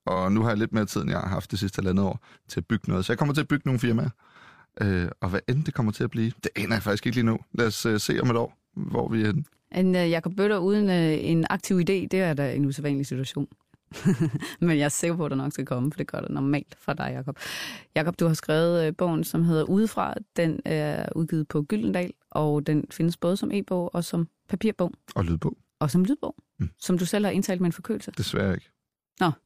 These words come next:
Speaker 2: jeg læste
Speaker 1: Det
Speaker 2: noget
Speaker 1: havde
Speaker 2: på Twitter
Speaker 1: besluttet
Speaker 2: med, at,
Speaker 1: Gyldendal
Speaker 2: øh,
Speaker 1: lige skulle gøre sig nogle andre, uden at jeg nåede henover.
Speaker 2: Hvad var så det med, at du havde indtalt noget med en forkølelse?
Speaker 1: Det er den lille video,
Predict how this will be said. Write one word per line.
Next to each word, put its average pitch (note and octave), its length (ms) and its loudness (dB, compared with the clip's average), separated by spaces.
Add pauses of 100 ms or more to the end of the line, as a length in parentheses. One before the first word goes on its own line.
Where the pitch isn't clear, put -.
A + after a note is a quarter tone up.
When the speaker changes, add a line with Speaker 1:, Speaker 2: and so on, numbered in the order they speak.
(160)
Speaker 2:
jeg F3 120 0
læste F3+ 220 2
Speaker 1:
Det - 40 6
Speaker 2:
noget F#3 100 6
Speaker 1:
havde F#3 100 2
Speaker 2:
på - 80 0
Twitter - 180 4
Speaker 1:
besluttet - 20 2
Speaker 2:
med, - 120 2
at, - 100 2
Speaker 1:
Gyldendal B2 220 2
Speaker 2:
øh, G#2+ 60 0
Speaker 1:
lige A2+ 100 2
skulle G#2 200 -4
gøre G2+ 160 2
sig G#2+ 120 -2
nogle G2 200 2
andre, G#2+ 220 0
uden G2+ 180 2
at G2+ 80 4
jeg F#2+ 80 0
nåede F#2+ 180 2
henover. G2+ 200 0
Speaker 2:
Hvad A#3 100 2
var A#3 120 0
så A3 120 0
det G#3+ 140 0
med, G#3+ 120 2
at G3 80 -2
du G3+ 60 0
havde F#3+ 140 2
indtalt F#3+ 260 0
noget F3+ 120 2
med G3+ 60 4
en F#3+ 60 2
forkølelse? G3 440 -2 (340)
Speaker 1:
Det C3+ 240 2
er G2+ 260 2
den G2+ 200 2
lille B2 200 2
video, D3+ 280 0